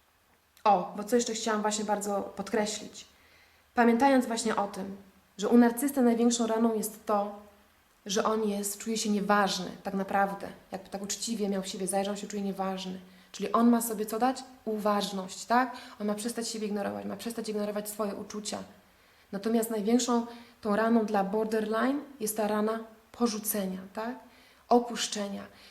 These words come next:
Czyli zauważaj, naprawdę zacznij obserwować, kiedy siebie opuszczasz,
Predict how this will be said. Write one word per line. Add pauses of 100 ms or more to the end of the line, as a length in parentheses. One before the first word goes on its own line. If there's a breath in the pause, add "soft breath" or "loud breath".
Czyli
zauważaj, (200)
naprawdę
zacznij
obserwować,
kiedy
siebie
opuszczasz,